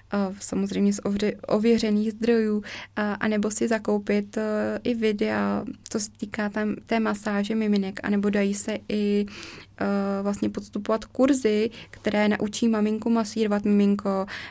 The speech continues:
Mimo jiné i takový kurz vede moje kolegyně, kdy vlastně ona má koncept, eh, masáží s miminkama podle konceptu E I M, což je koncept, který podporuje, eh, vlastně napojení na miminko,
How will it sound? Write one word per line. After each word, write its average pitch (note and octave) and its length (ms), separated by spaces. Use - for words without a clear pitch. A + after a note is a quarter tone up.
Mimo G3+ 220
jiné G3+ 400
i - 120
takový G3+ 320
kurz G#3 320
vede G#3+ 180
moje A3 220
kolegyně, G3+ 720
kdy G#3 300
vlastně G3+ 400
ona G3+ 220
má G3 220
koncept, G3+ 680
eh, - 80
masáží G3+ 640
s G3+ 120
miminkama G3+ 760
podle G#3 220
konceptu G#3 600
E G#3 160
I G3+ 340
M, A3+ 340
což G#3+ 320
je G3+ 220
koncept, G3+ 440
který G3+ 240
podporuje, G#3+ 800
eh, G#3+ 60
vlastně G#3 340
napojení G#3+ 640
na G3+ 120
miminko, G#3 600